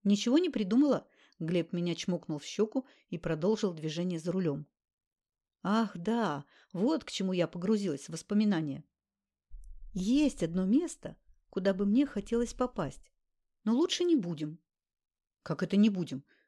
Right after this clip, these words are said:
Говори, Полина, со мной везде пройдём. Приехала в город,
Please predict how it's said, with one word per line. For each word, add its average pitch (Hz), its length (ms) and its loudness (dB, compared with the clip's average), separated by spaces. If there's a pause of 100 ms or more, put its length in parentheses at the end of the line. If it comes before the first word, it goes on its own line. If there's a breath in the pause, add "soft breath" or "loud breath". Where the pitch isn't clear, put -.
(100)
Говори, 156 400 2
Полина, 214 460 0 (300)
со 170 180 -4
мной 170 180 2
везде 196 300 2
пройдём. 214 500 2 (1400)
Приехала 220 480 2
в 220 100 -4
город, 294 340 0